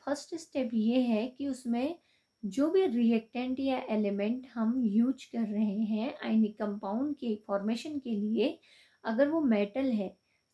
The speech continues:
तो वो solid होगा obviously। अगर वो सॉलिड है तो उसको पहले वेपराइज किया जाएगा। तो फर्स्ट स्टेज में उसको पहले वेपराइज किया जाएगा सॉलिड से, किस में, गैसियस स्टेट में। तो ये फर्स्ट स्टेप होगा कि जो भी मेटल रिएक्टेंट हैं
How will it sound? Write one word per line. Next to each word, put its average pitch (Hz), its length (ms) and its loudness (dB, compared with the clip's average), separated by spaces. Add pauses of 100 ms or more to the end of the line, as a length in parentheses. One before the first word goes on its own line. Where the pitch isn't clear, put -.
तो 214 80 -2
वो 208 120 0
solid 240 440 0
होगा 294 240 4
obviously। 285 440 -2 (400)
अगर 247 180 -2
वो 277 140 -6
सॉलिड 254 480 0
है 277 160 4
तो 311 160 -8
उसको 294 240 -8
पहले 254 300 0
वेपराइज 220 760 0
किया 208 260 0
जाएगा। 190 340 -2 (180)
तो 226 60 -18
फर्स्ट 269 380 -6
स्टेज 240 340 -6
में 233 80 0
उसको 233 180 -10
पहले 233 260 -2
वेपराइज 196 600 -2
किया 277 260 -2
जाएगा 277 420 2 (300)
सॉलिड 214 460 0
से, 254 300 -2 (140)
किस 226 220 -6
में, 247 240 0 (300)
गैसियस 254 580 -2 (140)
स्टेट - 320 -12 (160)
में। 190 160 -16 (420)
तो 220 40 -2
ये 208 140 0 (100)
फर्स्ट 262 400 -10
स्टेप 269 400 -4
होगा 247 260 -2 (460)
कि 262 160 -2 (120)
जो 226 200 0
भी 262 240 2
मेटल 226 580 2
रिएक्टेंट 202 720 -2
हैं 208 440 -2